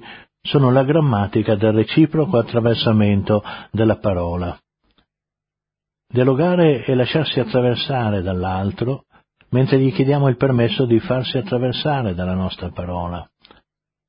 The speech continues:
Attraversare è un verbo di moto, che evoca tempo e spazio, luoghi, nomi, carne. È sempre creazione di novità.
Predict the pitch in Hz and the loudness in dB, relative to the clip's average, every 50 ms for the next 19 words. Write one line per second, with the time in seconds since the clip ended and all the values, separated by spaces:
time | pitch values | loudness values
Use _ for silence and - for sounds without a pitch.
0 | _ _ _ _ _ _ _ _ _ _ _ - 147 - - 170 156 165 151 135 | _ _ _ _ _ _ _ _ _ _ _ -8 -6 -4 -2 0 2 2 2 0
1 | - - 123 92 87 101 98 98 98 95 - - - - 131 127 139 135 131 131 | 0 -2 -4 -2 -4 -4 -4 -4 -6 -6 -8 -8 -6 -4 -2 0 0 0 0 -2
2 | 131 120 123 123 143 143 120 - - - 92 - - - _ _ _ _ _ _ | -2 0 0 0 0 0 -2 -4 -6 -8 -10 -10 -12 -14 _ _ _ _ _ _
3 | _ _ _ _ - - 127 127 113 113 113 107 - 110 92 - - 127 143 156 | _ _ _ _ -2 4 4 4 6 4 2 0 0 -2 -2 0 0 2 2 2
4 | 147 143 - 143 131 - - - 139 131 110 95 95 95 92 90 87 - _ _ | 2 2 0 0 -2 -2 -2 -2 -2 -2 -2 -4 -6 -8 -8 -10 -10 -12 _ _
5 | _ _ _ _ _ _ - 107 113 127 139 139 131 95 76 82 78 - _ _ | _ _ _ _ _ _ -4 -2 0 2 2 0 0 -2 -4 -6 -10 -14 _ _
6 | _ _ _ - 104 110 127 131 123 113 92 85 82 82 - - 123 120 117 113 | _ _ _ -4 -2 0 2 2 2 2 0 -2 -4 -8 -6 -4 -2 -2 0 0
7 | 104 95 87 80 - - _ _ _ _ _ _ _ _ _ _ _ _ - - | -2 -4 -4 -6 -10 -18 _ _ _ _ _ _ _ _ _ _ _ _ -20 -20
8 | - - - 135 - - 151 160 165 - - 147 127 - - 127 120 117 - - | -10 -6 -4 -2 0 4 4 4 4 4 2 0 0 0 2 2 0 2 2 2
9 | 151 139 120 110 117 117 117 110 117 123 120 120 - 92 - - - - | 2 2 4 4 2 2 2 2 2 0 0 0 -4 -6 -6 -8 -12 -20